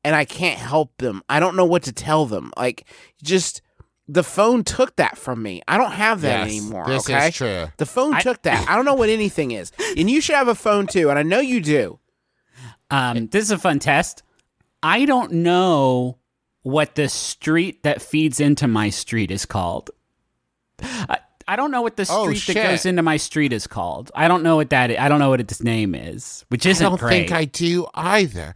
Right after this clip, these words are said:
Speaker 3: That's
Speaker 2: If
Speaker 3: not
Speaker 2: someone
Speaker 3: great,
Speaker 2: asks me for
Speaker 3: boys.
Speaker 2: directions, I, I, like, if they're not starting from my house, I don't
Speaker 3: Yeah.
Speaker 2: know what to tell them. Like, "Okay, first, come to my house,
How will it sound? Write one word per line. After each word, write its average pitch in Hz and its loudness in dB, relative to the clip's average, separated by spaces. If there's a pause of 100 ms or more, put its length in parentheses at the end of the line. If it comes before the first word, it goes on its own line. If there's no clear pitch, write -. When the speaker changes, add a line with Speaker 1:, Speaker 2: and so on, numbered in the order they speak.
Speaker 3:
That's 185 -2
Speaker 2:
If 254 0
Speaker 3:
not 277 2
Speaker 2:
someone 247 0
Speaker 3:
great, 202 0
Speaker 2:
asks 185 0
me 196 2
for 156 0
Speaker 3:
boys. 151 0
Speaker 2:
directions, 143 -2 (100)
I, 127 0 (120)
I, 127 0 (140)
like, 127 -2
if 127 -4
they're 151 4
not 175 2
starting 151 2
from 123 2
my 113 4
house, 175 -2
I 127 4
don't 143 0
Speaker 3:
Yeah. 117 4
Speaker 2:
know 107 2
what 107 0
to 110 -4
tell 92 -4
them. 113 -12 (340)
Like, 139 -2
"Okay, 170 2
first, 170 0
come 190 0
to 190 4
my 160 4
house, 104 -2